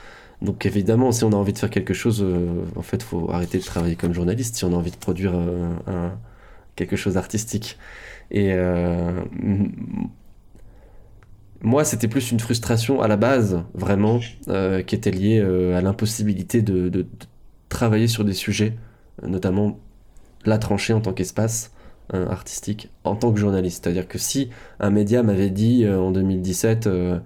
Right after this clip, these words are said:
euh, tiens, euh, tu as tant de budget pour faire un documentaire qui pa-, qui paraîtra sur, euh,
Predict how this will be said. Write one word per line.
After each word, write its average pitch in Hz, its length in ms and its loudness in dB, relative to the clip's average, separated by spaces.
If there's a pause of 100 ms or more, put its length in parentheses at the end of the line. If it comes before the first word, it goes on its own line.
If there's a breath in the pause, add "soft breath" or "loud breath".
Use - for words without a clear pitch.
(540 loud breath)
euh, 90 420 0
tiens, 117 360 2
euh, 90 320 2
tu - 160 -2
as 90 80 2
tant 123 180 2
de 110 60 4
budget 113 340 4
pour 113 200 -2
faire 110 200 2
un 92 280 2
documentaire 104 800 2
qui - 120 -10
pa-, 90 240 0
qui - 140 -8
paraîtra 90 420 0
sur, 95 300 -2
euh, 87 220 0